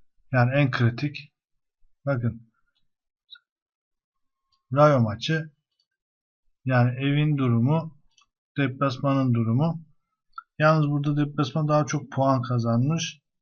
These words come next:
Burada dikkat etmemiz lazım. O yüzden evin oranı da biraz yüksek. Ama bu maçları takip edip sonuçlarına bakarız. Yine, e,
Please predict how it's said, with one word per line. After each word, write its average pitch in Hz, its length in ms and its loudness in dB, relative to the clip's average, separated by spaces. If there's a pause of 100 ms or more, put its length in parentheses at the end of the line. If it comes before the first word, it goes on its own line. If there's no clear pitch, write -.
(920)
Burada 127 260 -4
dikkat 127 360 -4
etmemiz 107 560 -6
lazım. 113 560 -6 (1400)
O 139 80 0
yüzden 135 240 -2
evin 135 240 -2
oranı 127 460 0
da 151 260 2 (680)
biraz 127 420 -2
yüksek. 127 640 -6 (500)
Ama 151 220 2
bu 151 80 0
maçları 139 480 0
takip 135 420 0
edip 135 240 0
sonuçlarına 123 580 0 (220)
bakarız. 123 840 -2 (2500)
Yine, 143 300 2
e, 131 540 -6